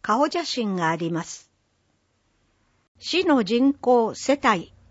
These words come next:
令和七年十一月一日現在。二十三万六百八人。男十一万三千八百八十人。女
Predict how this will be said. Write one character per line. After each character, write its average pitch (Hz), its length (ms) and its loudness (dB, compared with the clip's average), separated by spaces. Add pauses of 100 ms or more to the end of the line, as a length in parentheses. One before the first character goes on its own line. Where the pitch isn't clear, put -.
(720)
令 330 260 4
和 269 160 4
七 240 320 2
年 185 360 -2
十 294 260 0
一 330 200 -4
月 302 400 -2
一 302 140 -2
日 285 220 -2
現 240 340 0
在。 170 320 -8 (760)
二 311 200 4
十 254 300 4
三 262 360 4
万 214 280 2
六 214 180 0 (100)
百 302 240 0
八 269 360 -4
人。 185 340 0 (680)
男 254 640 4
十 285 260 0
一 320 300 0
万 233 380 4
三 294 340 4
千 302 240 2
八 220 160 2 (140)
百 262 240 0
八 233 180 -4
十 269 480 0
人。 165 340 -2 (840)
女 240 500 4